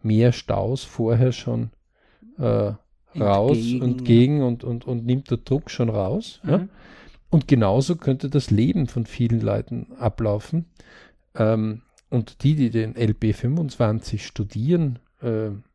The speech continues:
Speaker 1: und auch mit Vorbildern einmal studieren und dann einmal sehen, was es an Möglichkeiten alles gibt, ähm, die sind immer erstaunt, wie, mit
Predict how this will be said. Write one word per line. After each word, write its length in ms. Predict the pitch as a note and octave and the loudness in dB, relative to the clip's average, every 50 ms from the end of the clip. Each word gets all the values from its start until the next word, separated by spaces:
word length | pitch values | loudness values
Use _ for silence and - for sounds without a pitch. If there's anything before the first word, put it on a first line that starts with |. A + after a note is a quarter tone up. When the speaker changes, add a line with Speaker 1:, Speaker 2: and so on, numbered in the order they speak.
| _ _ _ - | _ _ _ -10
Speaker 1:
und 200 | B2 A2+ G#2 A#2 | -8 -6 -6 -6
auch 180 | A2+ - - | -6 -6 -6
mit 140 | - G#2+ - | -6 -8 -8
Vorbildern 680 | - - - G#2+ C#3 E3+ - A#2 A2 A2+ A2+ A#2+ A2+ A2+ | -8 -6 -4 -4 -4 -2 -2 -2 0 0 0 -2 -2 -2
einmal 220 | A2 A2 A2 G2+ | -2 -2 -4 -6
studieren 520 | - - - A2 G#2+ - A2 A#2+ D3 D3+ | -8 -10 -10 -8 -6 -4 -2 0 0 0
und 120 | C#3+ B2 A2+ | 0 0 0
dann 120 | A2+ A2+ | 0 0
einmal 180 | A#2 A2+ G#2+ G#2 | 0 2 0 0
sehen, 360 | - - A#2 A#2 C#3 D3 B2+ | 0 2 2 2 2 2 0
was 180 | A2+ G#2 - - | -2 -2 -2 -2
es 200 | G#2+ G2 G2 A2 | -2 -2 0 0
an 120 | G#2+ G#2 | 2 4
Möglichkeiten 680 | A#2 D3 G#3+ A3+ A3 - - - G#2+ G2+ - - - G2+ | 6 6 6 4 2 -2 -2 -2 -2 -2 -4 -4 -4 -2
alles 260 | G2 G2 G#2 G2+ - | 0 0 0 -2 -2
gibt, 300 | - D3+ F3 - _ _ _ _ - - - - - - - - - - - - _ _ _ _ - | -2 -2 -2 -2 _ _ _ _ -20 -20 -20 -20 -20 -20 -20 -20 -20 -20 -20 -20 _ _ _ _ -8
ähm, 480 | - - G#2+ A2+ A#2 A2+ G#2+ G#2 G#2 - _ _ _ _ _ _ _ _ _ _ _ _ _ _ _ _ _ _ _ _ _ _ _ _ _ _ _ _ - - - _ _ _ _ _ _ _ - | -2 -2 0 0 0 -2 -2 -4 -6 -10 _ _ _ _ _ _ _ _ _ _ _ _ _ _ _ _ _ _ _ _ _ _ _ _ _ _ _ _ -20 -20 -20 _ _ _ _ _ _ _ -4
die 320 | A2+ G#2 G2+ G2 F#2 F2+ B2 - _ _ _ _ _ _ _ _ _ - | -2 0 0 0 -2 -4 -8 -14 _ _ _ _ _ _ _ _ _ -12
sind 220 | - - A2+ G2+ G#2 | -6 -2 0 0 0
immer 180 | G#2 G#2+ A#2+ | 0 2 2
erstaunt, 720 | A#2+ A2 G2+ - - - F#2+ F2 E2 F#2+ B2+ D3 C#3 - - | 2 2 2 0 -2 -2 -2 -2 -2 -2 -2 -4 -4 -6 -8
wie, 220 | A2+ G#2 G#2+ G#2+ | -10 -10 -8 -10
mit 280 | A2 A2 G#2 G2+ G2 | -8 -8 -8 -8 -10